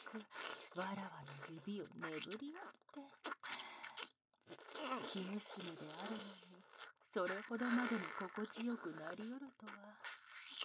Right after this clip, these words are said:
<laughs> やはりお主、素養にあふれておるな。先ほどまでは、そこらくに怯えた面持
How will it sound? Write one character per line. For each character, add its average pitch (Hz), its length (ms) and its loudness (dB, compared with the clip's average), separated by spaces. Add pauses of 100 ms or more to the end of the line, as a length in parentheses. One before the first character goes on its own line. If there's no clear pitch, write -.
(1400)
<laughs> - 20 -14
や 151 140 -6
は - 360 -4
り 240 80 -2 (120)
お 185 120 -4 (160)
主、 - 320 -8 (1040)
素 151 320 2
養 165 160 -6 (140)
に 220 200 4
あ 147 140 0
ふ - 160 -4
れ 330 140 -4
て - 160 -14
お 208 140 -16
る 202 180 -12
な。 247 400 -10 (1300)
先 180 300 -4
ほ 185 180 -2
ど 185 180 -2
ま 180 160 -10
で 170 120 -14 (100)
は、 151 220 -14 (580)
そ 156 180 2
こ 170 180 -2
ら 190 100 -4
く - 140 -2
に 196 220 4
怯 185 360 2
え 226 40 -4
た 233 140 0
面 208 320 2
持 233 140 0